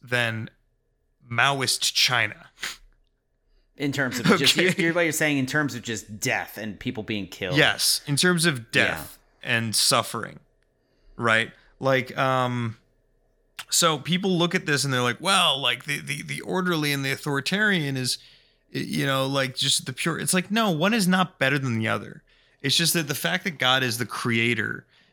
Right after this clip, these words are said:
Speaker 1: and he introduces order, right? It doesn't mean he's pure order.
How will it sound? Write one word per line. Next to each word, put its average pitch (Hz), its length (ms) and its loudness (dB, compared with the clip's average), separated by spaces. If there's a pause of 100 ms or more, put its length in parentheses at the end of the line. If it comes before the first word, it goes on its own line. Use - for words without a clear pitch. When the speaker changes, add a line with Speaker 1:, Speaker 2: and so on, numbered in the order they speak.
(180)
Speaker 1:
and 117 240 0
he 117 500 0 (180)
introduces 131 1160 0
order, 120 460 -2
right? 131 280 -4
It 143 120 -6
doesn't 185 260 0
mean 196 140 2
he's 170 180 2
pure 135 420 0
order. - 520 -6